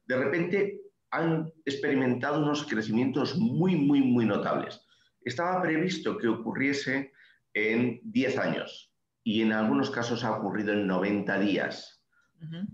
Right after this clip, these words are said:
Speaker 1: ¿Cuál es la buenísima noticia de todo esto?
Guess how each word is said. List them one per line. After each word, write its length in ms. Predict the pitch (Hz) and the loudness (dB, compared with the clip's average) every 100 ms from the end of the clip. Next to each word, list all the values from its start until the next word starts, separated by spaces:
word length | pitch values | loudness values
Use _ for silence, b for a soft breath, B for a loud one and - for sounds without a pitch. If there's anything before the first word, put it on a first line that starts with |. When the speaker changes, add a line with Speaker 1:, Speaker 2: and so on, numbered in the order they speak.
| - _ _ | -14 _ _
Speaker 1:
¿Cuál 280 | 170 214 214 | -2 0 2
es 140 | 202 | 2
la 260 | 202 180 151 | 2 2 2
buenísima 720 | 160 175 240 - 160 139 135 | 2 4 2 2 0 0 2
noticia 600 | 139 139 165 - 104 78 | 0 0 0 -2 -2 0
de 140 | 85 | 0
todo 300 | 85 87 85 | 0 0 0
esto? 340 | - - - | -2 -6 -12